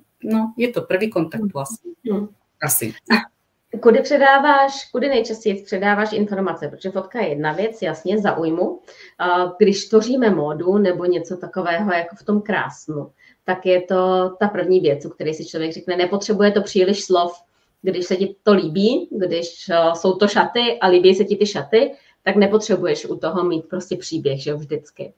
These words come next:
Speaker 2: Ale vzhledem k tomu, že máš speciální způsob, eh, objednávání, tak někudy s těma lidma komunikuješ. Někde předáváš ty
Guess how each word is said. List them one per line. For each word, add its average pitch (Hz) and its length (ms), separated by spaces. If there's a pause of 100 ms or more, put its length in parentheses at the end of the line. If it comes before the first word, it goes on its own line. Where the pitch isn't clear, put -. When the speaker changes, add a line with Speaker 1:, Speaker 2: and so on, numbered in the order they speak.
(400)
Speaker 2:
Ale 202 680
vzhledem 185 320
k - 60
tomu, 208 200
že 220 100
máš 208 220
speciální 190 720
způsob, 196 720
eh, - 20
objednávání, 196 920
tak 214 140
někudy 185 720 (260)
s - 100
těma 190 240
lidma 190 260
komunikuješ. 185 560
Někde 185 220
předáváš 214 500
ty - 160